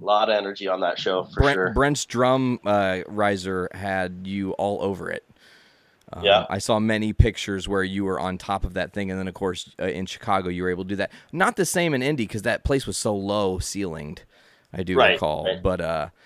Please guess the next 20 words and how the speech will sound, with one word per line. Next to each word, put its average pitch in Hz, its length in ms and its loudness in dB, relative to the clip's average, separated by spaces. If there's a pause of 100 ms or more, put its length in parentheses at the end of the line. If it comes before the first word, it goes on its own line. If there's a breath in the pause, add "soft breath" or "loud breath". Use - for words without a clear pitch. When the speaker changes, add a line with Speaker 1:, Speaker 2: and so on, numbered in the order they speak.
(220 soft breath)
Speaker 2:
anyways, 175 340 6
going 214 220 2
back 185 220 0
to 165 80 2
Into 156 220 2
Eternity, 123 440 0
you 107 180 -2
guys 160 260 2
released 127 460 -4
two - 320 -2
albums 107 500 0
together 92 720 -4
in 101 220 0
your 98 100 0
time 110 380 0
with 107 160 -4
the 123 80 -2
band, 90 400 -2 (360 soft breath)
uh, 95 100 -2
Speaker 1:
Mm-hmm. 95 60 0